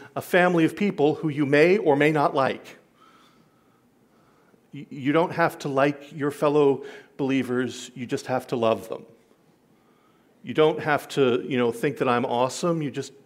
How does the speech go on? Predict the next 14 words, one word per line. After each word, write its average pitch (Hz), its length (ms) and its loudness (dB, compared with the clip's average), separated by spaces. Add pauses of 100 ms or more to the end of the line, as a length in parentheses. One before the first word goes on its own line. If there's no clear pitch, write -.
have 127 280 -10
to, 131 200 0
you 120 80 -4
know, 117 160 0
be 113 180 -8
willing 135 360 -6
to 120 260 -8 (300)
be 135 140 -6
in 127 80 -8
community 131 440 -4
with 110 240 -6
me 120 180 -6
and 117 120 -6
to 117 180 -6